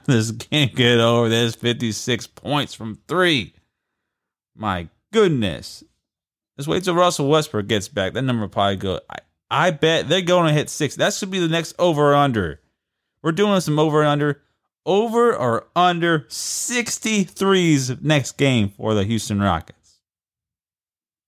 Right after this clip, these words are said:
Can we go over or under? We wanna get some betting going on about <laughs> this.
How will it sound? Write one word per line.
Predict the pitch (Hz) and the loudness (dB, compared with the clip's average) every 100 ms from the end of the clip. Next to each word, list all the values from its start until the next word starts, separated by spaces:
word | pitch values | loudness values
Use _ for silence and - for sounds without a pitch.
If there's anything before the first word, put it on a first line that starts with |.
| _ _ _ | _ _ _
Can | 170 | -2
we | |
go | 180 185 156 | 2 4 4
over | 180 160 | 4 2
or | 160 | 2
under? | 170 165 | 2 2
We | 156 | 0
wanna | 185 156 139 | 2 0 0
get | - 156 | -4 -4
some | - 135 113 - _ _ _ _ _ | -2 -2 -2 -6 _ _ _ _ _
betting | - 151 139 | -10 -10 -6
going | 127 147 143 147 | 0 2 4 4
on | 139 135 | 4 2
about | 131 135 - | 2 0 -2
<laughs> | |
this. | 226 - - 220 | -4 -2 -4 -6